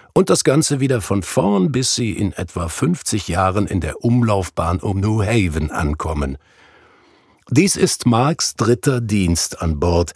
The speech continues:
Jedes Mal, wenn er aus der Kryostas erwacht, sehen die Sterne gleich aus. Es ist, als ob die Sycorax stillsteht und nicht mit rasender Geschwindigkeit durch die Milchstraße rast.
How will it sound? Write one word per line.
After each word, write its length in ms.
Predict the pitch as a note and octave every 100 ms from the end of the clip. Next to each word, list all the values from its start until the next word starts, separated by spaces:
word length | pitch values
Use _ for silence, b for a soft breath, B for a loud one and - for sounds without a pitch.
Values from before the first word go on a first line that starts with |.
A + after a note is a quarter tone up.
| B B B -
Jedes 360 | B2+ F#3 F#3+
Mal, 360 | C3 A#2 C3 D#3
wenn 120 | C3+
er 200 | B2 A2+
aus 180 | A2+ G#2
der 180 | A#2+ G#2
Kryostas 920 | - B2 C#3+ C#3+ - - G2 G#2+ B2+
erwacht, 640 | - G#2+ E2+ E2+ C3+ - -
sehen 380 | - G#2+ A#2 C3
die 160 | G2+
Sterne 560 | F#2 - G#2 G2 A2+ A#2
gleich 500 | A2 G2+ E2 D2+ -
aus. 360 | D#2 D2 - b b b b b b
Es 140 | C3 -
ist, 260 | F3+ -
als 180 | D#3 -
ob 120 | D3
die 120 | -
Sycorax 680 | B2+ - C3+ C#3 C3 A#2+ -
stillsteht 840 | - - D3 D3+ B2 - A2+ G#2
und 180 | G2+ A2
nicht 240 | A#2 A#2 -
mit 240 | G#2 A2
rasender 520 | F2 G2 G#2+ G#2+ G2
Geschwindigkeit 960 | F#2 F2+ - G#2 G#2+ G2+ - F#2 F2 -
durch 180 | F2 E2+
die 140 | A2
Milchstraße 1080 | G#2 A2 G2+ F2+ - - D#2+ D#2 - D2+ C#2
rast. 520 | D2 D#2+ D2+ - -